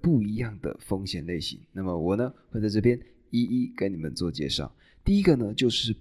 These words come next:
不符合报酬目标的风险。那么这个呢，就是比较像个人的追求啦。例如说呢，诶，我今年的设定的目标呢，就是，OK，我呢，就是要赚超过我原先资产的百分之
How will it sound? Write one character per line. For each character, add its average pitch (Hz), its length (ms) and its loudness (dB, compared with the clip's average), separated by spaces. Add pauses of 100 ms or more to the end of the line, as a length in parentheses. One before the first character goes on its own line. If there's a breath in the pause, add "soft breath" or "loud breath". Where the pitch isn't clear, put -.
(120)
不 135 100 8
符 127 340 0
合 101 280 0
报 135 360 2
酬 92 460 -2
目 135 220 0
标 101 300 2
的 - 180 -2
风 135 280 -2
险。 - 240 -2 (360 soft breath)
那 160 120 4
么 143 180 4 (180 loud breath)
这 175 140 4
个 131 100 8
呢， 104 180 2
就 123 200 6
是 117 260 2
比 98 100 -4
较 117 80 2
像 135 200 2
个 143 220 2
人 92 120 -2
的 101 120 -2
追 131 200 2
求 98 260 2
啦。 - 180 -6 (240 soft breath)
例 175 80 8
如 165 100 10
说 156 200 2
呢， 156 180 -4 (260 soft breath)
诶， 143 200 0 (220)
我 92 220 -2
今 170 260 -2
年 107 240 -2
的 101 240 0
设 120 200 0
定 120 140 -4
的 98 80 -6
目 131 180 -2
标 104 220 -2
呢， 101 100 -10
就 107 140 -2
是， 95 200 -6 (100)
OK， 117 380 2 (240 soft breath)
我 120 180 0
呢， 139 160 -2 (220)
就 151 180 2
是 123 300 -4
要 113 220 -4
赚 - 320 0 (480)
超 139 340 2
过 - 340 0 (400 soft breath)
我 110 120 -4
原 104 180 0
先 120 180 -4
资 123 140 -6
产 107 160 -4
的 82 120 -6
百 87 180 0
分 117 120 -2
之 151 240 -6